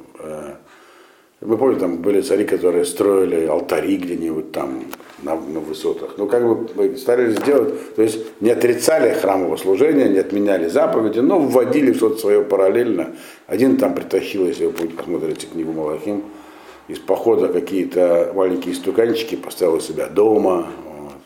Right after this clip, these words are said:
Это как бы аллегория здесь такая, что эта девушка, она порвала одежды и сделала такие занавесочки там,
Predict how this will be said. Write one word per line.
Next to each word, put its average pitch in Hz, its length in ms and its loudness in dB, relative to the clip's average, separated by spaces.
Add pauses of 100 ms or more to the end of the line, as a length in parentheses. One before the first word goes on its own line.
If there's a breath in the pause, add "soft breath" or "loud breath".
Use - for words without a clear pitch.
(720 loud breath)
Это 131 300 2
как 107 240 2
бы 101 100 4
аллегория 104 560 4
здесь 90 220 0
такая, 82 340 0
что 85 200 -6
эта 85 180 -4
девушка, 87 420 0
она 78 140 -4
порвала 87 440 2
одежды 107 540 2 (640 loud breath)
и 127 80 0
сделала 139 300 4
такие - 280 -2
занавесочки 104 680 2
там, - 100 -14